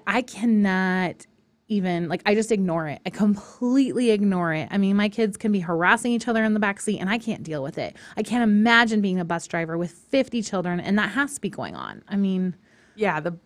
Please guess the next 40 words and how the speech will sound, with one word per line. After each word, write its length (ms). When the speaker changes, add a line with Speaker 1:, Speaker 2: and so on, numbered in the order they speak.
Speaker 2:
the 80
bus 340
is 200
definitely 500
a 80
treacherous 540
place. 640
Um, 520
I 60
know 140
some 180
of 120
my 200
own 160
personal 400
experiences 600
took 100
Speaker 1:
Mm-hmm. 120
Speaker 2:
place 220
on 100
the 80
bus, 400
and 680
I 80
think 240
you're 100
right. 300
And 160
I 80
think, 240
I 80
think 200
that, 120
you 80
know, 140
the 80
principal 460
that 180
you 120
referenced 640